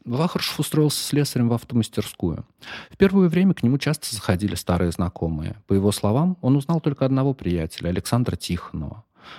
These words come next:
"Мы с ним ездили воровать яблоки, жарили картошку на речке по ночам", описал их юношескую дружбу Владимир.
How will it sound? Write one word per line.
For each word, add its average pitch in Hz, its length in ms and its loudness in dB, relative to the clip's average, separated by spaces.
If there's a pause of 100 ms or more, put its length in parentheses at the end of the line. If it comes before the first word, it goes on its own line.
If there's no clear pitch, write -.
"Мы 170 80 2
с - 80 -2
ним 190 80 6
ездили 180 340 4
воровать 143 460 2
яблоки, 127 460 0
жарили 113 320 2
картошку - 560 -2
на 107 120 4
речке 107 380 -2
по - 100 -4
ночам", 98 400 -2
описал 98 380 -2
их - 180 -8
юношескую 98 520 -4
дружбу 117 340 -2
Владимир. 90 580 -4